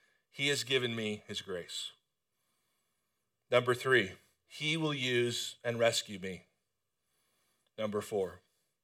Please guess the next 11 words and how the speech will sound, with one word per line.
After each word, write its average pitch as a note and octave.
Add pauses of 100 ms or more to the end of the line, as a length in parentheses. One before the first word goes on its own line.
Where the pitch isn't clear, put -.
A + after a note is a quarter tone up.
(340)
until A2+
I G#2
see F#2 (220)
his G2
face. - (1400)
Those A#2
are C3+
the A#2+
four C3
main A2+
ingredients G#2+